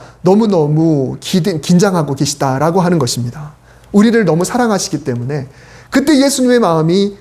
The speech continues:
지금 우리를 향한 하나님의 마음이신 것입니다. 때로는 교회를 공격할 뿐만 아니라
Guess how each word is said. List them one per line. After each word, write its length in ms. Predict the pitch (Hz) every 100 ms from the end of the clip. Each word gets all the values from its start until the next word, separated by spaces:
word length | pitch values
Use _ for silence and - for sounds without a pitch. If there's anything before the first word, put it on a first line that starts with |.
| _
지금 440 | - 226 262 254 190
우리를 340 | 214 240 233
향한 360 | 190 185 175 151 -
하나님의 680 | - 294 277 226 165 147 127
마음이신 720 | 123 147 156 175 151 160 143
것입니다. 640 | 127 - 127 117 117 135 151 - - - - - - - - -
때로는 540 | 247 254 175 170 165 - _ _ _ _ _ _ _ _ _ - - - - - -
교회를 400 | - 220 277 294
공격할 380 | 247 226 233 220
뿐만 280 | 226 214 208
아니라 500 | 147 135 151 123